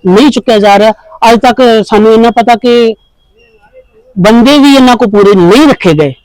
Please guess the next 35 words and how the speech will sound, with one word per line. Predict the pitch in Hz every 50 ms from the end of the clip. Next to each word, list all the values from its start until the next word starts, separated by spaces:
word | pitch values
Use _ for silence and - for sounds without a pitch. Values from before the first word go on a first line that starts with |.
| _ _ _ - _ - 196
ਅਸੀਂ | 180 - 233 233 226 220 226 202 _ _ _ _ _ _ _ 170 185
WhatsApp | 226 233 - - 277 262 254
ਤੇ, | - 294 277 277 277 269
ਅਹ, | - _ _ _ _ _ _ _ _ _ - 208 220 214 208 208 208 196
ਬਲਦੇਵ, | 190 196 202 196 220 226 233
ਅਹ, | 214 233 226 233 208 202 208 202 202 196
ਬਲਦੇਵ | 185 180 190 190 202 202 202
ਜੀ | 190 220
ਮਿਆਦੀਆਂ | 226 208 196 196 190 233 269 277 262
ਜੀ | 226 254 247
ਨੂੰ | 247 247 240
ਵੀ | 247 247 240 220 - - _ _ _ _ _ _ _
ਮੈਸੇਜ | 190 214 214 - - 240 208 214
ਕਈ | - 214 214 220
ਵਾਰੀ | 220 220 226 196
ਕੀਤਾ, | - 202 - 233 220
ਪਰ | 208 202 220 208 196 202 196 190 175 175 - - - _ _ _ _ _ _ _ _ _ _ _ _ _ _ _ _
ਸ਼ਾਇਦ | - - 214 214 240 277 247
ਉਹਨਾਂ | 269 269 302 330 320
ਦੀ | 320 311
ਵੀ | 294 302 285 254
ਕੋਈ | - 254 226 220 214
ਨਹੀਂ | 196 196 202 247
ਮੰਨਦਾ। | 254 220 175 160 151 147 143 139 - _ _ _ _ _ _ _ _ _ _ _ _ _ _ _ _ _ _ _ _ - -
ਇੱਥੋਂ | 247 208 - 254 254
ਤੋਂ | 233 262
ਇਹੋ | 240 214 240 285
ਪਤਾ | 285 254 262 240
ਲੱਗਦਾ, | 226 208 185 190 185 196 185
ਕਿਉਂਕਿ, | - 254 277 247 294 285 269
ਅਹ, | 254 - _ _ _ _ _ _ _ _ - 240 240 240 220
ਬੜੀ | 185 214 226 269 302
ਵਾਰੀ | 285 302 294 285 285 277
ਉਹ | 294
ਵੀ | 302 359 349 330 311 277 233